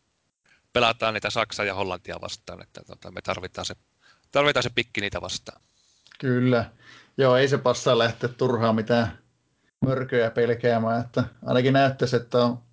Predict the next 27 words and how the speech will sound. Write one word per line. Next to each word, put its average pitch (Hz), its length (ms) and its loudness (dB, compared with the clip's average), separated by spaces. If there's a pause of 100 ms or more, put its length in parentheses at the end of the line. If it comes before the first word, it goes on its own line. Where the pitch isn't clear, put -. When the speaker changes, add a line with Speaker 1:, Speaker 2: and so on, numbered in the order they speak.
(120)
Speaker 2:
tosiaan, 123 360 2
niin 117 80 2
kuin 123 100 2
sanoit, 113 420 2
niin 117 340 -2 (2500)
hyvinkin 131 520 2 (340)
taitava 123 600 2 (180)
manageri 120 600 2
kyseessä, 120 680 0
että - 300 -4 (920)
tuossa 135 300 0
kun 127 160 2
on 127 300 4
onnistunut 131 500 2
vielä 131 160 4
Hollannin 120 460 4
voittaa, 113 440 2
niin 110 120 0
tuskin 127 320 0
se 123 100 4
nyt 120 120 2
haluaa 117 320 4
lähteä 113 300 2
itsekään 120 480 0
pilaamaan 113 540 2
omia 117 300 0 (800)
mahdollisuuksia 117 800 -2